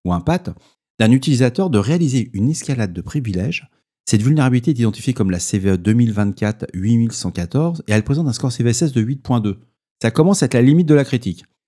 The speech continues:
La deuxième, le déni de service via un fichier cargo point toml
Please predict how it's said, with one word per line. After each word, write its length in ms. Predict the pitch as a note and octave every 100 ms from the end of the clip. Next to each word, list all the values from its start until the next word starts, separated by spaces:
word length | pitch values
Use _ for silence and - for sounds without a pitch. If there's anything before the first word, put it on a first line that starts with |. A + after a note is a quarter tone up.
| _
La 80 | F#2+
deuxième, 480 | F2+ G#2 F#3+ A#3 F#2+ -
le 140 | G2
déni 260 | F#2 D#3 F3+
de 60 |
service 340 | F#3 B2 C3+ B2+
via 140 | G#2
un 40 | G2
fichier 320 | - - G2+
cargo 460 | - D3+ B2+ D3
point 220 | C#3 - -
toml 540 | - G#2 E3+ D3+ F#2